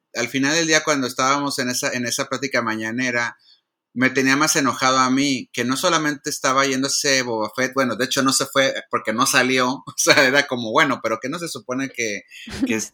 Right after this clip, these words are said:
Speaker 1: estamos conociendo más a Boba Fett, sino
Speaker 2: Claro.
Speaker 1: se están metiendo ya con la personalidad del Mandalorian, y eso sí, pues,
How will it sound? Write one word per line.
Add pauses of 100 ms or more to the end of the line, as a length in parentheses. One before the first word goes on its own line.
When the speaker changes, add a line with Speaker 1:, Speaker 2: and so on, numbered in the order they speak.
Speaker 1:
estamos
conociendo
más
a
Boba
Fett, (380)
sino
Speaker 2:
Claro.
Speaker 1:
se
están
metiendo
ya
con
la
personalidad (680)
del
Mandalorian, (260)
y
eso
sí, (280)
pues,